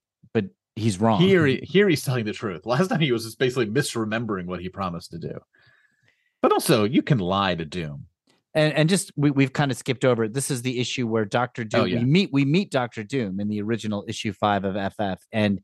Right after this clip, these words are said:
Speaker 1: he has a time travel device, sends them back to Blackbeard's time to get Blackbeard's treasure, and he's taken Sue hostage, and
Speaker 2: Yeah.
Speaker 1: they get just the chest, and it turns out that Thing is Blackbeard.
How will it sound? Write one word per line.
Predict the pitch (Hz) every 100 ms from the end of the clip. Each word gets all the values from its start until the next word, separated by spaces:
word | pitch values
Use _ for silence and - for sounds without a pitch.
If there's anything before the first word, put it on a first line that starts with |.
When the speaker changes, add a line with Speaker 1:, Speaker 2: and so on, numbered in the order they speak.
| _ -
Speaker 1:
he | 147
has | 139 110
a | 110
time | 120 131 123
travel | 123 107 101
device, | 101 98 95 -
sends | 127 117
them | 113 107
back | 104 -
to | 101
Blackbeard's | 123 123 - 107 -
time | 107 101
to | 95
get | 104 -
Blackbeard's | 107 101 110 95 -
treasure, | - 120 104 107 101 95 _ _ _
and | 117
he's | 113 -
taken | 127 113 104
Sue | - 131 107
hostage, | 87 107 101 - 92 87 87 - _ - _ -
and | 110 104
Speaker 2:
Yeah. | 104
Speaker 1:
they | 113
get | 101 110
just | 95 117 - -
the |
chest, | 95 - 104 87 - - _ _ _ _ 113
and | 110 107
it |
turns | - 135 110
out | 113 104
that | 101 -
Thing | - 151 113 98
is | 95 90
Blackbeard. | - 87 - - 62